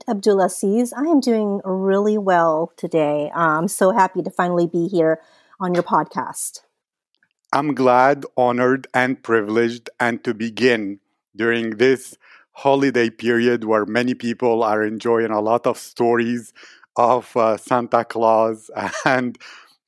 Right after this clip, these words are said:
Speaker 2: Christmas, let's begin with a story. What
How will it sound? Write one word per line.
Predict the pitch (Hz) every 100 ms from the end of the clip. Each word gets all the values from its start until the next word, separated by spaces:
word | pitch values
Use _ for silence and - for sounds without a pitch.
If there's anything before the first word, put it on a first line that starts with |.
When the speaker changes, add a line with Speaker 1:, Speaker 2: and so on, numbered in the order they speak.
| -
Speaker 2:
Christmas, | - 139 160 123 110 101 - _ _
let's | 123 -
begin | 160 156 127 185 180
with | 117
a | 107
story. | - - 104 101 95 92 _ _
What | 117 151 196 220